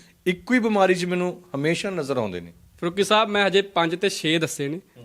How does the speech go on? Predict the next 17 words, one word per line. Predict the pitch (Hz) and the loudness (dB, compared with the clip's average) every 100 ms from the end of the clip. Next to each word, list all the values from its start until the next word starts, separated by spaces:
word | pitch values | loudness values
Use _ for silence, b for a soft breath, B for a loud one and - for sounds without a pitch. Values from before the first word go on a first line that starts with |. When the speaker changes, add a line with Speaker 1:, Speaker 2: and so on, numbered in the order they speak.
| 175 | 0
Speaker 2:
ਹਜੇ | 175 | 2
ਬੜੇ | 190 135 170 220 277 | 2 0 2 6 4
ਸਿੰਪਟਮ | 269 226 202 202 | 4 0 2 2
ਨੇ। | 175 160 | 4 2
ਜੇ | |
ਮੈਂ | 180 | 2
ਦੱਸਣ | 170 175 220 220 | 0 2 4 4
ਲੱਗ | 208 | 4
ਜਾਵਾਂ | 208 220 226 233 | 4 2 4 2
ਤੇ | 233 233 233 - - 165 | 4 6 6 2 -10 0
ਵੀਡੀਓ | 196 233 226 | 4 6 6
ਇਹਨਾਂ | 247 | 6
ਦੀ | 240 | 2
ਪੂਰੀ | 220 226 233 | 0 4 4
ਹੋ | |
ਜਾਣੀ | 196 151 135 | 4 2 -2
ਆ, | 113 | -10